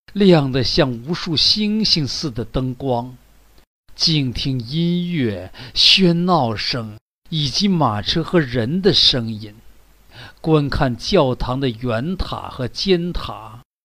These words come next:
倾听叮当的钟声。正因为他不能到那儿去，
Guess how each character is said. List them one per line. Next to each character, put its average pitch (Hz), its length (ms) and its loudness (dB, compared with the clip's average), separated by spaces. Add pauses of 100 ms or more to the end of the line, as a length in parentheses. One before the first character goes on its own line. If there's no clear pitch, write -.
(200)
倾 185 460 2
听 160 380 -2
叮 196 380 0
当 170 200 2
的 139 100 0
钟 185 400 0
声。 104 340 -4 (1000)
正 214 260 4
因 196 340 2
为 156 240 4
他 - 220 2
不 233 220 -2
能 151 180 0
到 170 180 4
那 175 120 2
儿 147 100 2
去， 117 560 -2